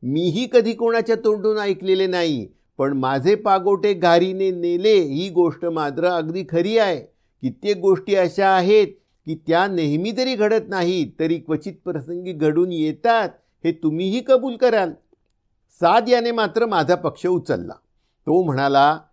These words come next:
"घार पागोटे नेणार नाही असं काही नाही. घारींच्या मी पुष्कळ विलक्षण गोष्टी ऐकल्या आहेत आणि कित्येक स्वतःही पाहिल्या आहेत.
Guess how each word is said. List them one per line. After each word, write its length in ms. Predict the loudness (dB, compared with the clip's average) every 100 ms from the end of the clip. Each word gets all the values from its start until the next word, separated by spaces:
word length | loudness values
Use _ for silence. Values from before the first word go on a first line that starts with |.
| _ -20
"घार 420 | -12 0 2 2
पागोटे 600 | 0 -2 0 -2 -2 -2
नेणार 500 | -2 -4 -2 -2 -2
नाही 320 | -4 -6 -6 -6
असं 260 | -6 -6
काही 220 | -4 -2
नाही. 160 | -2 -8 -16 _ _ _ -16
घारींच्या 680 | -6 -4 -2 -4 -4 -4
मी 140 | -4 -6
पुष्कळ 520 | -6 -8 -4 -2 -2
विलक्षण 500 | -2 -6 -4 -6 0
गोष्टी 320 | -2 0 0
ऐकल्या 480 | 0 0 -2 2 4
आहेत 340 | 6 4 4 0 _ _ -6
आणि 200 | -2 -2
कित्येक 520 | -4 -10 -8 -6 -6
स्वतःही 520 | -4 -4 0 0 0
पाहिल्या 440 | 0 2 2 2 0
आहेत. 180 | 0